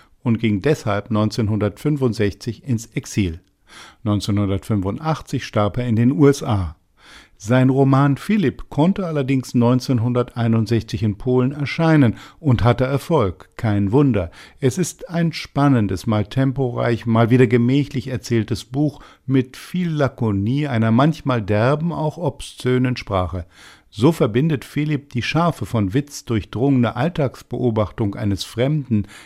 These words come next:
im nationalsozialistischen Deutschland mit der quälenden Frage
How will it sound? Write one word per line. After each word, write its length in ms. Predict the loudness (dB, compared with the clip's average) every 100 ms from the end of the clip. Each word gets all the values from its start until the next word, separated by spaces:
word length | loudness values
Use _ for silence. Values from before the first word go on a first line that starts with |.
| _
im 140 | 0 2
nationalsozialistischen 1300 | 2 0 0 2 0 -2 -2 0 0 -2 -4 -2 0
Deutschland 600 | 0 0 -2 -4 -4 -4
mit 180 | -2
der 100 | -2
quälenden 680 | -6 -8 -4 -2 0 0 -2
Frage 600 | -4 -4 -2 0 0 0